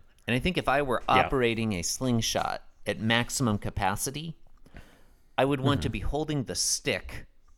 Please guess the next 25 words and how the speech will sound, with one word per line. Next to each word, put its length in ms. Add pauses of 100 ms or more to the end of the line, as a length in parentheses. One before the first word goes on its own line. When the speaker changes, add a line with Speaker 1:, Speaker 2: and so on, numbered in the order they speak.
(120)
Speaker 1:
with 180
my 180
left 440
hand. 480 (960)
Speaker 2:
That, 200
that 120
was, 340 (200)
yeah, 300
I, 180 (340)
I, 80 (120)
that's 440
my 260
kind 260
of 320 (640)
hunch. 720 (300)
Speaker 1:
And 800 (760)
Speaker 2:
But 120
I'm 100
not 180
totally 320
sure. 220
Speaker 1:
pulling 360
back. 460 (280)
Okay, 420
okay. 480